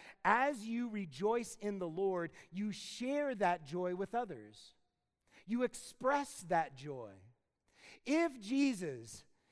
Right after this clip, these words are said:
is alive and reigning, and that our joy is in him, then therefore we have the opportunity and the commandment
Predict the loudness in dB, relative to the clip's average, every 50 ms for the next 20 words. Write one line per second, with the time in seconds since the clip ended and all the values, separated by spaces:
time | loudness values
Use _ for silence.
0 | _ _ -6 -4 0 2 4 8 10 12 12 12 12 12 12 10 8 4 0 4
1 | 4 4 6 6 4 2 0 0 -2 -2 4 6 8 8 8 6 4 4 0 -2
2 | 2 6 8 10 10 8 8 6 4 2 0 -2 0 0 2 4 4 4 4 2
3 | -2 -6 -10 -8 -2 0 0 4 4 4 4 4 2 0 0 0 0 0 0 0
4 | 0 0 0 -2 -2 0 4 6 6 6 6 4 4 0 -2 0 2 2 2 2
5 | -2 -8 -6 -6 -6 -6 -4 -4 -4 -4 -4 -6 -6 -4 -4 -2 0 0 -2 -2
6 | -2 -2 -4 -4 -4 -4 -6 -6 -6 -2 0 2 2 2 0 -2 -4